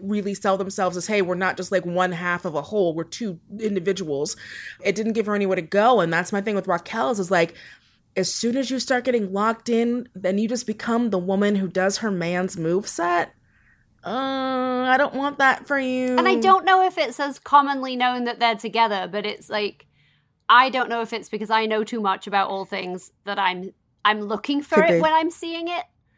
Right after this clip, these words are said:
Speaker 2: but I am seeing it. And I guess, m-, I think, you know, ninety-nine percent of viewers probably aren't seeing it and don't care. But every so often I'll see her do the, like, "I'm a run now," and it's like,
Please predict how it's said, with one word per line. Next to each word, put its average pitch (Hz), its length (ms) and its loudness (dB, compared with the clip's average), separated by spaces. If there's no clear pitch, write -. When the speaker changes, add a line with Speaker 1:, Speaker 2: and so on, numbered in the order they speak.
Speaker 2:
but 233 140 4
I 226 100 8
am 226 320 6
seeing 208 400 -4
it. - 160 -8
And 262 100 6
I 294 100 4
guess, 302 260 2
m-, 262 180 -4
I 240 80 2
think, 262 300 -6
you 269 100 -2
know, 226 80 0
ninety-nine 214 440 0
percent 208 280 -6
of 196 260 -8
viewers 214 260 -2
probably 240 320 -2
aren't 311 260 6
seeing 180 220 -6
it 180 100 -6
and 190 140 -6
don't 214 300 -2
care. - 260 -10
But 226 140 2
every 240 220 4
so 247 180 0
often 220 280 4
I'll 208 160 4
see 214 180 0
her 208 100 0
do 202 240 -4
the, 202 140 -2
like, 196 340 -2
"I'm 185 180 -2
a 254 160 0
run 349 380 4
now," 262 400 6
and 214 180 0
it's 175 160 -10
like, - 140 -12